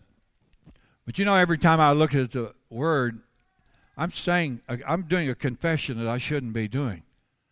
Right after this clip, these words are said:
Because fear has torment, and I'm just opening the door to the enemy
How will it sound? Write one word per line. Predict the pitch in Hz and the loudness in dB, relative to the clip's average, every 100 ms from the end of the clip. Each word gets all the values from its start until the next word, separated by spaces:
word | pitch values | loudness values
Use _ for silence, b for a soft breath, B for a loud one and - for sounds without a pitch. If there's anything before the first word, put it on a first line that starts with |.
| _ _ _ _ _ _ _ | _ _ _ _ _ _ _
Because | - 120 139 123 120 - - _ _ _ _ _ _ _ _ _ _ | -12 -4 0 0 -2 -8 -18 _ _ _ _ _ _ _ _ _ _
fear | 180 196 | 0 0
has | 120 123 - | 0 -2 -2
torment, | 175 185 143 120 123 | -2 -2 0 -2 -2
and | 113 | -4
I'm | 120 151 147 127 | -2 -2 -2 -4
just | 156 - | -4 -2
opening | 151 151 123 117 | -4 -4 -4 -6
the | 117 | -4
door | 147 147 | -4 -4
to | 127 | -4
the | 110 | -4
enemy | 143 170 107 104 92 | -4 -4 -6 -6 -8